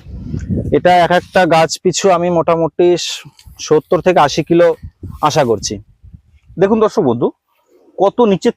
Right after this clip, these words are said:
Speaker 2: থেকে একেবারে যদি আপনি উপর পর্যন্ত দেখেন, টোটাল ফল, টোটাল ফল।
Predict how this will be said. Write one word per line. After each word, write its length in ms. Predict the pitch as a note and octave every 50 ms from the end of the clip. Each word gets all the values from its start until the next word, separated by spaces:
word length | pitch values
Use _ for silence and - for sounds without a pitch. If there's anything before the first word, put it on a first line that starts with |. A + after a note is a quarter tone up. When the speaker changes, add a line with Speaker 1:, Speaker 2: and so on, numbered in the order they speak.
| _ -
Speaker 2:
থেকে 200 | A#3+ - - A3+
একেবারে 840 | A3 G#3 - - - A#3 A3 G#3+ A3 A3 A3+ A3+ A3 A3+ A3+ G#3 - - -
যদি 160 | D3 F3+ F3
আপনি 140 | F#3 E3 F#3
উপর 220 | G3 D#3 F#3 G#3+ F3
পর্যন্ত 380 | F3 D#3+ C#3 C3 A#2+ A#2 A2
দেখেন, 260 | G2 F#2+ - G3+ A3+ B3 - - - - - - - - -
টোটাল 280 | G3 F#3+ B3+ A#3+ A3 F#3
ফল, 220 | - - E2 - - - D#2+ - - - - _ - - -
টোটাল 220 | D3 C#3+ F#3 G3+
ফল। 220 | E3+ G3+ G#3+ A#3+